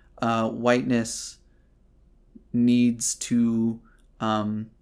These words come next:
I need to center myself, and this is my space. This is my way of doing that for me so that, um,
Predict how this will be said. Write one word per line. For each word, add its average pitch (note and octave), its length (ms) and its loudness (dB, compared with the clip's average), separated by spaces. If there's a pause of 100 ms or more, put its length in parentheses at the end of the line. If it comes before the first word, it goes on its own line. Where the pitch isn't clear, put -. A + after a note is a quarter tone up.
(720)
I A#2+ 120 2
need B2 300 4
to A#2+ 180 -2
center A#2 920 0 (800)
myself, A2 1000 -2 (300)
and A2 640 0 (720)
this A#2+ 320 0
is A#2+ 160 0
my A#2 200 0
space. - 380 -6
This A#2 140 -4
is A#2 140 -4
my A2+ 160 0
way A#2 240 0
of A2 160 -4
doing A#2 320 2
that A2+ 280 -2
for A#2 300 -2
me A2+ 480 0 (460)
so A2+ 320 -2
that, A2 400 0
um, G#2+ 460 -4